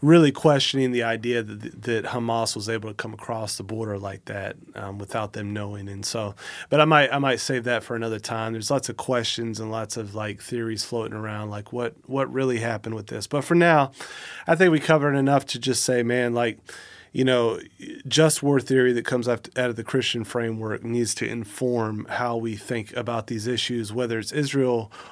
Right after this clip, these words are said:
or another country, um, whatever it is, in conflict, um, even if you're not a Zionist. And of course, even if you are a Zionist, you could still, you know, think through this element as well.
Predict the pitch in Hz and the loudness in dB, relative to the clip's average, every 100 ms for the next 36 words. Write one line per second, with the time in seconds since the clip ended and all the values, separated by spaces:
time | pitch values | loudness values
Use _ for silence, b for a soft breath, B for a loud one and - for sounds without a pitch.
0 | B 151 175 170 127 120 117 131 117 - | B 6 8 8 6 0 -2 -4 -4 -4
1 | 117 113 110 - - 110 110 _ - 123 | -4 -4 -6 -10 -14 -16 -18 _ -8 -6
2 | 117 107 104 98 113 131 160 156 120 107 | -4 -4 -6 -6 -2 4 4 4 2 -2
3 | 110 101 113 80 - - _ 123 117 - | -4 -6 -10 -14 -16 -20 _ -6 -4 0
4 | 143 131 120 117 107 - - B B B | 0 0 -4 -8 -8 -10 -12 B B B
5 | B B - 127 117 110 - 180 175 131 | B B -2 0 0 -2 2 6 6 4
6 | 135 135 135 113 127 131 117 - - - | 0 0 0 -2 -2 -4 -4 -6 -10 -10
7 | - 117 113 - 131 113 - 123 117 113 | -8 -8 -8 -4 -4 -2 -4 -6 -4 -6
8 | - 113 165 190 131 117 113 113 110 - | -2 4 6 6 6 0 -4 -4 -6 -6
9 | 110 107 - 120 110 104 - _ _ B | -8 -8 -4 -2 -2 -4 -10 _ _ B
10 | B B 131 120 104 120 104 120 110 113 | B B -2 -2 0 -4 -4 -4 -2 -2
11 | - 123 117 110 107 - B B B B | -4 -4 -4 -4 -6 -10 B B B B
12 | B 160 120 120 143 123 104 | B -4 -2 2 4 4 2